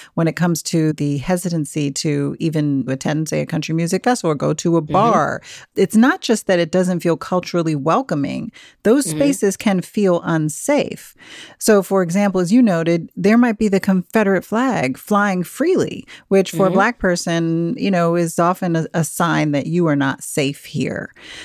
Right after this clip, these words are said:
Speaker 1: And it
Speaker 2: Mm-hmm.
Speaker 1: sounds like you have felt that at times as well.
Speaker 2: Oh, yeah, absolutely. I mean, I remember the first time that I went down to Broadway,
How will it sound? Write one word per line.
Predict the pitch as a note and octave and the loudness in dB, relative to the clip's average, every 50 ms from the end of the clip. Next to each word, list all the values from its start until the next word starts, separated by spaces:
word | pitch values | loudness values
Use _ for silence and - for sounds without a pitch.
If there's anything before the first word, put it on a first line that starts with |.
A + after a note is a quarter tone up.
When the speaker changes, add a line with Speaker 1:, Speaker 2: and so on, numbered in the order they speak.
| - - - | -20 -12 -4
Speaker 1:
And | - G3+ G3 G3 | 0 2 2 2
it | |
Speaker 2:
Mm-hmm. | G3 A3+ | 2 2
Speaker 1:
sounds | A#3+ G3+ F#3+ F3+ | 2 2 2 2
like | F3+ F#3 - - | 0 0 0 0
you | F#3+ F3+ | 2 2
have | F3 F3 D#3+ D3 | 2 2 0 0
felt | - F3 D#3+ D3 - D3 | -2 -2 -2 -2 -2 -2
that | D#3 D3 D3 C#3+ D3 - - | -2 -2 -2 -2 -4 -6 -6
at | - - - | -8 -8 -6
times | - D3+ C#3+ - - - C#3 | -4 -4 -2 -2 -2 -4 -4
as | - - - | -6 -6 -6
well. | - - - - - - - - _ - - - - - - _ - | -6 -6 -6 -8 -10 -14 -18 -20 _ -20 -20 -20 -20 -20 -18 _ -2
Speaker 2:
Oh, | B3 | 0
yeah, | D#4+ F4+ C4+ C#3+ A#2+ B2 - | 0 2 2 0 -2 -4 -4
absolutely. | D#3 G#3+ D4 D4 - E3 D3 C#3 E3 F3+ - A2+ A#2+ A#2 A#2 - | -4 -4 -4 -2 -4 -4 -4 -2 -2 -2 -2 -2 -4 -6 -8 -8
I | - | -6
mean, | D3+ D#3 D3 | -4 -4 -2
I | D3+ | -2
remember | F#3 G#3 E3+ D#3 D3 C#3 | -2 -2 -4 -4 -6 -8
the | C3+ C3+ | -10 -8
first | - - D3 D3+ D3+ - | -6 -6 -6 -6 -6 -6
time | - D3 D3 C#3+ | -6 -8 -6 -4
that | C#3 C3+ | -4 -4
I | C3+ | -4
went | C3+ C#3 C3+ C#3 | -4 -6 -8 -6
down | C#3 C#3 C3+ | -6 -6 -6
to | C3 B2+ | -6 -6
Broadway, | B2+ B2 A#2+ B2 C3+ C#3 C3+ B2 A#2 A#2 A#2 A#2+ | -6 -4 -4 -4 -4 -6 -6 -6 -6 -8 -8 -10